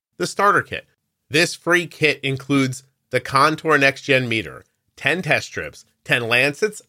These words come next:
a lancing device, control solution, and a carry case. But most importantly, it includes an incredibly accurate and easy-to-use blood glucose meter.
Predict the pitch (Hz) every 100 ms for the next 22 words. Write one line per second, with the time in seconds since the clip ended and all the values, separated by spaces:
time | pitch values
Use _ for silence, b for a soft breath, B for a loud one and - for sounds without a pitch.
0 | - 123 139 160 180 156 135 131 131 -
1 | - 107 156 170 - 127 120 135 120 _
2 | _ 117 120 120 123 101 80 - 67 -
3 | - _ _ 113 135 156 175 185 202 101
4 | 92 82 - _ _ _ 156 175 170 156
5 | 127 117 101 92 - _ _ 120 110 98
6 | - 156 156 160 156 - 120 113 - 127
7 | 127 - _ - 135 131 123 113 107 110
8 | 117 98 95 82 - _ _ 107 107 101
9 | 95 87 92 78 - 67 -